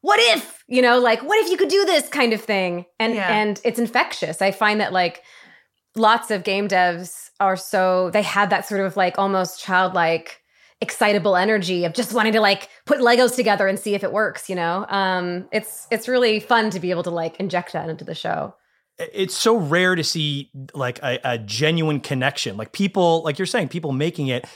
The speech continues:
Speaker 3: clearly have a love for games. And I recognize, it's like when you,
Speaker 1: Mm.
Speaker 3: when you watch improv and there's this weird primal thing where it's like you, there's a piece of your brain that knows it's being made up on the spot, so you have a connection with it. And Mythic
Speaker 1: Yeah.
Speaker 3: Quest feels like that because it feels like people who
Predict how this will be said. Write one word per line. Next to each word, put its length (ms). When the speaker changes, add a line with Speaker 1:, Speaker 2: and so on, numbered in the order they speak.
Speaker 3:
clearly 380
have 120
a 40
love 260
for 100
games. 600
And 100
I 220
recognize, 880
it's 200
like 160
when 100
you, 80
Speaker 1:
Mm. 200
Speaker 3:
when 100
you 100
watch 340
improv 680
and 100
there's 160
this 140
weird 240
primal 300
thing 180
where 100
it's 80
like 140
you, 200
there's 140
a 40
piece 200
of 60
your 80
brain 240
that 160
knows 340
it's 80
being 240
made 180
up 140
on 100
the 100
spot, 380
so 100
you 40
have 60
a 60
connection 440
with 180
it. 300
And 260
Mythic 220
Speaker 1:
Yeah. 40
Speaker 3:
Quest 220
feels 400
like 160
that 220
because 180
it 80
feels 420
like 180
people 280
who 140